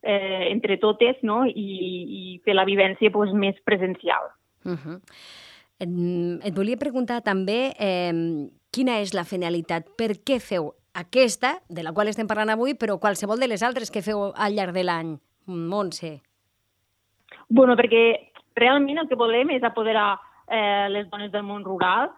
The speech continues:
Speaker 1: i, al final, fer-nos visibles, no?, en un sector que és tan d'homes i que, eh, potser a nosaltres ens costa inclús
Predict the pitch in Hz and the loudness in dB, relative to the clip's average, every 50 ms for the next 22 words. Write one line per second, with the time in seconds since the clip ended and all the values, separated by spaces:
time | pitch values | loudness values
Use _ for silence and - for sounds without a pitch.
0 | - _ _ _ _ _ - 233 226 226 220 220 214 214 214 208 208 196 190 208 | -16 _ _ _ _ _ -6 -4 -4 -2 -2 -4 -4 -4 -4 -4 -4 -2 -2 -2
1 | 208 208 - 220 208 202 208 214 240 262 254 - - - 262 233 233 247 247 247 | -2 -4 -6 -6 -2 -2 0 2 2 0 0 -2 -2 -2 -2 -2 0 -2 -4 -4
2 | - - - - 214 196 - _ _ _ _ - - - 226 214 220 214 185 226 | -6 -8 -16 -20 -20 -20 -20 _ _ _ _ -20 -14 -12 -8 -8 -8 -6 -4 -4
3 | 220 180 185 226 247 254 220 247 254 285 302 285 247 240 294 254 233 240 226 - | -2 0 2 2 2 2 4 6 6 8 8 8 6 6 6 6 6 4 4 4
4 | 240 226 - - 240 220 - 208 214 208 - - - 233 262 269 262 247 226 240 | 2 2 4 4 4 4 4 2 0 0 0 0 2 4 4 6 6 6 6 6
5 | 247 262 262 240 240 262 415 453 - _ _ _ _ _ _ _ - 233 175 - | 4 2 0 -2 -4 -6 -8 -8 -12 _ _ _ _ _ _ _ -14 -12 -4 0
6 | 226 220 220 214 214 - - 214 214 208 208 208 226 202 - - 240 240 233 233 | 2 4 4 4 2 0 0 0 0 0 -2 -2 -6 -6 -4 -4 -4 -2 0 -2
7 | 240 240 226 220 226 233 233 - - - 226 220 226 226 - - 226 220 214 202 | -2 -2 -6 -6 -6 -8 -8 -10 -6 -2 -2 -2 -2 -2 -4 -4 -4 -4 -4 -6
8 | - 214 214 214 208 202 | -8 -10 -8 -8 -8 -10